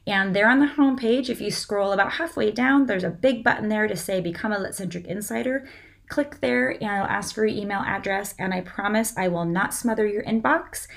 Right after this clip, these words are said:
uh, but at least every week, I generally send a reminder about the latest episode,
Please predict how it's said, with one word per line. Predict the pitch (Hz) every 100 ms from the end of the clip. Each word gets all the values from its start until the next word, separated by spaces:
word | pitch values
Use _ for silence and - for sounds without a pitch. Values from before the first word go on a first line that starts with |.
| - - -
uh, | 202 185
but | 185 196 185 185 -
at | 156
least | 285 - 320
every | 269 262
week, | 254 285 285 -
I | 190
generally | 180 196 202 202 202
send | 214 190
a |
reminder | 175 170 202 220 214
about | 208 -
the | 170
latest | 180 165 -
episode, | - 240 - 233 226 220